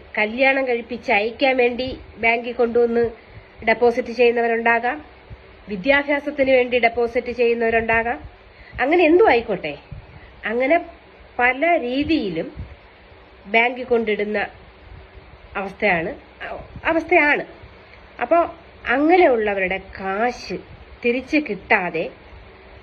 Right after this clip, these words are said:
ആത്മഹത്യ ചെയ്യുക എന്ന് പറയുന്നതിൽ പരം ഒരു ലജ്ജാകരം, ഒരു അപമാനം നമ്മുടെ നാടിനുണ്ടോ സുഹൃത്തുക്കളെ? നിങ്ങളൊന്ന് ആലോചിച്ച് നോക്കിയേ. അപ്പോ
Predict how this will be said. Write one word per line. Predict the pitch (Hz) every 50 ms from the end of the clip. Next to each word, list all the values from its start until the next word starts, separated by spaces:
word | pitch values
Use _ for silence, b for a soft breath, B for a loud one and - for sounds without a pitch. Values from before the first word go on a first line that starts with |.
| - -
ആത്മഹത്യ | 190 196 208 240 - - - 294 269 285 277 277 277 269
ചെയ്യുക | 262 262 - 214 196 202 202 208 202 208
എന്ന് | 214 208 196 185 180 190 196 190 185
പറയുന്നതിൽ | 185 180 180 185 202 220 220 226 240 226 247 254 247 - - - - -
പരം | 247 247 254 277 302 320 311 311 -
ഒരു | 226 226 226 247
ലജ്ജാകരം, | 285 294 220 220 214 226 226 214 190 - - - 302 302 - 302 311 269 254 220 196 170 - - - - - B B B B B B B - - - -
ഒരു | 233 269
അപമാനം | 262 226 233 - 277 285 285 294 294 285 269 247 185 156 - - - - - - - -
നമ്മുടെ | 202 190 196 196 190 190
നാടിനുണ്ടോ | 185 185 180 180 185 190 196 190 185 175 175 175 196 185 202 190
സുഹൃത്തുക്കളെ? | 180 - 180 170 170 170 - - 165 - 160 160 156 156 151 - - - - - - - - -
നിങ്ങളൊന്ന് | - 196 196 190 190 190 185 170
ആലോചിച്ച് | 170 180 180 185 185 185 - 190
നോക്കിയേ. | 185 185 180 175 - 190 185 180 180 - - - - - - - - - - - - - - - - - - - -
അപ്പോ | 180 180 196